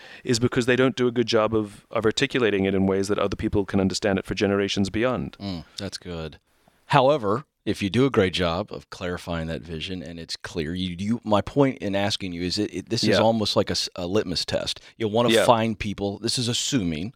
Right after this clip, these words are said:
Speaker 2: and I'm glad you made that stipulation, but assuming you've done a great job of clarifying and communicating the vision, you want people who feel it, not just
Speaker 1: Amen.
Speaker 2: see it, right?
Speaker 1: Absolutely, absolutely. And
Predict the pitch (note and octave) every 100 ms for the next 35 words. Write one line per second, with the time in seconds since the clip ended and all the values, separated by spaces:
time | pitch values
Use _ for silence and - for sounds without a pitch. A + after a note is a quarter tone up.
0 | _ - A#2+ C3+ D#3+ B2 A2 G2 F2 C2+
1 | - - D#2 C2 - - - _ D3 C#3+
2 | - F#3+ G3+ F3 C3+ C3+ A#2+ A2 G#2+ F#2
3 | F#2 F2 E2+ - - A2+ A#2+ A2 A#2 A2
4 | G#2+ - F#2 F#2 - F#2 G#2 D3 - F#2
5 | E2 D2+ D2+ D2 C#2+ - - _ A#2 E3+
6 | E3+ - B2 G#2+ G#2 G2 - E2 - -
7 | - F#2+ G#2 E2+ A#1 - F#2 G2+ F#2 -
8 | F#2+ A#2 F#2 D#2+ D#2+ - _ _ _ -
9 | B2+ - A#2+ - A2+ G2 E2+ F#2 - C#3
10 | C3+ A2+ F#2 F2+ - - - A#2+ A2 G#2+
11 | G2+